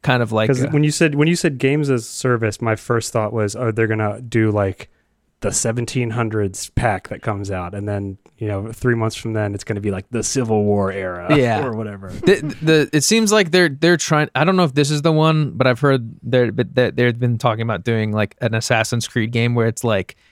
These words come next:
Speaker 1: an ongoing service thing where you kind of play in one area, and it, it almost is like that, where, like, a new expansion will come out, and then you'll go to, like,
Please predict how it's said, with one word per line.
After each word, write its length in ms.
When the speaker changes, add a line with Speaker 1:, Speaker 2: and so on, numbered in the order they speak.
Speaker 1:
an 160
ongoing 580
service 420
thing 220
where 100
you 300
kind 200
of 160
play 260
in 100
one 160
area, 560
and 120
it, 120
it 40
almost 360
is 200
like 260
that, 300
where, 220
like, 260
a 60
new 180
expansion 680
will 140
come 220
out, 240
and 160
then 80
you'll 160
go 260
to, 180
like, 280